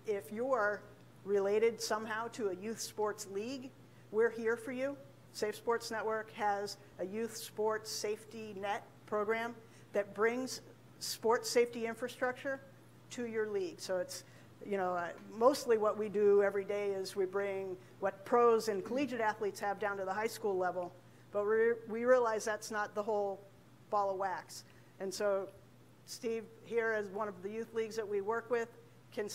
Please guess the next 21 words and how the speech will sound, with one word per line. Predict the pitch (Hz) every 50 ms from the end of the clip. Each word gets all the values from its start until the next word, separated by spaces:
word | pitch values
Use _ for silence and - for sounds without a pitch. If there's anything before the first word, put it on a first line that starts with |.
| - - - - -
can | 220 208
tell | 196 - 214 214 208
you | 208 208 202 196 190 190
we | 220 226 247
wanna | 240 226 220 214 214
make | 208 208 208 202
sure | - - 220 208 208 202
that | 185 190 175 - - - - - - - - - - - - - - 180 190
youth | 240 254 262 254 - - -
recreational | 208 226 220 220 226 226 240 240 240 - 262 240
athletes | 240 233 226 - 247 226 - -
are | 220
safe, | - 247 220 220 226
middle | 220 226 226 220
school | - - 226 214
athletes | 214 202 208 214 208 196 196 -
are | 208 196
safe, | - 202 185 180 180 180
right | 180 180 175
on | 180 175 170 175
up. | 160 139 -